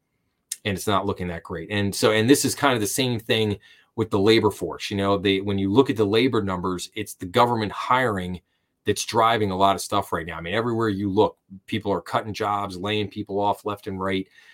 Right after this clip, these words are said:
Um, you know, so I just, I, I, my opinion is I think these G D P numbers are highly suspect because of the government spending and the government hiring, particularly in the labor market. If you,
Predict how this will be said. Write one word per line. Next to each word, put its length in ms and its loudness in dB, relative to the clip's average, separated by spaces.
Um, 540 0
you 120 4
know, 80 2
so 180 0
I 160 4
just, 260 0
I, 300 -2
I, 260 -2
my 240 0
opinion 340 -4
is 180 -2
I 120 -4
think 260 -4
these 220 -4
G 180 -8
D 120 -4
P 180 -8
numbers 340 -6
are 120 -6
highly 340 -2
suspect 580 -8
because 500 -2
of 140 -10
the 80 -8
government 400 -2
spending 640 -6
and 320 -8
the 80 -2
government 380 2
hiring, 540 -2
particularly 480 -6
in 60 -6
the 60 -6
labor 320 -2
market. 360 -4
If 160 -12
you, 280 0